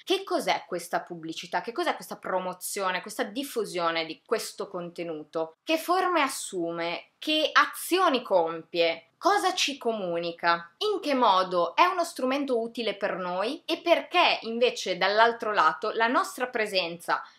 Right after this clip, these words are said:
sul digitale, sulle piattaforme social, ma non solo, è così estremamente importante? E da chi queste cose le fa anche, ve lo giuro, voi non potete capire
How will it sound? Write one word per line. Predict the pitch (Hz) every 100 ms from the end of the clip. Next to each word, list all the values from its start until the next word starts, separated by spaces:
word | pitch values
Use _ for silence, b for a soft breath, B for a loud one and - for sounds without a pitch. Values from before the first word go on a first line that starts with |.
| B _
sul | - 254 214
digitale, | 208 185 196 185 139 143 165 214 262
sulle | - - 175 170
piattaforme | 170 175 - 170 175
social, | - - 170 196 196 180 170 170
ma | 302
non | 320 196
solo, | 170 - 165 139 151 170 - B -
è | 320 330
così | - 302 240
estremamente | 277 285 262 240 226 208 208 208
importante? | 190 180 165 - - - 156 - 139 - _
E | - 294 - - _
da | 185 262 262
chi | - 330 349 - _ _ _ _
queste | - 269 277 - 240
cose | 247 247 220
le | 175
fa | - 147 143
anche, | 160 147 151 - 196 202 _ _
ve | - 208
lo | 240
giuro, | 196 170 170 175 -
voi | 220 339
non | 233
potete | 202 208 302 285 196
capire | 220 220 202 170 170 180